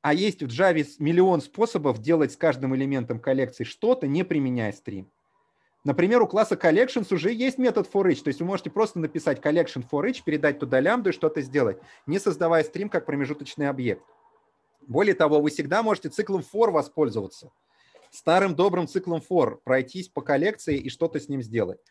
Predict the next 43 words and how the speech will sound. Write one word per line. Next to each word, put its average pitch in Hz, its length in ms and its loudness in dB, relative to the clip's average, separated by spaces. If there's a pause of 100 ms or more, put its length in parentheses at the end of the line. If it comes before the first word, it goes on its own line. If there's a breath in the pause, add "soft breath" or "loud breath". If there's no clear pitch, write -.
(200 soft breath)
То 131 80 2
есть 123 160 -2
вот 143 180 0
это 240 220 4
вот, 180 180 0
это 160 180 2
оверкилл 135 600 0
и 123 60 -2
как 120 180 -2
раз 156 360 0
пример 143 260 0
стримоза, 123 640 0
когда 113 540 -2 (120)
<laughs> - 440 -12
воспалённый 131 680 0
код. 107 300 -6 (500 soft breath)
Окей, 170 300 0
хорошо. 139 580 -2 (220)
А 117 360 0
что 196 500 -2
с - 100 -6
этим 143 240 -4
не 110 100 -4
так? - 280 -6 (720)
Давайте, 127 300 2
дальше 170 300 2
проще 151 320 -2
будет. 95 260 -12 (140)
То 151 80 2
есть 143 100 -2
на 156 80 -2
самом 147 200 2
деле 135 180 0
сложнее, 151 540 0
но 117 260 0
каждый 131 320 -2
следующий 127 360 -6
пример, 151 380 -4
он 127 180 -2
подсказывает 113 840 -4
на 104 120 -8
основе 107 260 -8
предыдущего. 104 600 -14